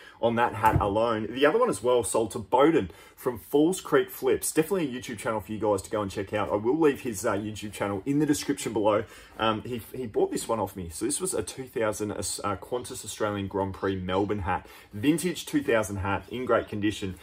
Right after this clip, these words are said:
He's paid the thirty dollars for it, and, uh, I only bought it on Thursday for two bucks. So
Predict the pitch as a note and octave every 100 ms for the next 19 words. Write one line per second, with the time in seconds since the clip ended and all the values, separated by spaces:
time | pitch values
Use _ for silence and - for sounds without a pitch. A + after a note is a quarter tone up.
0 | - - G#2 - A#2 G#2 G2+ - G2+ F#2+
1 | F#2+ F#2 - - A2+ G#2 F#2 - F#2+ F2+
2 | F#2+ F#2+ - E3 F3 G#2+ A2 G#2 G2 C3
3 | C#3+ - G2 G2 - C3+ E3 - - -
4 | - - - B2+ A#2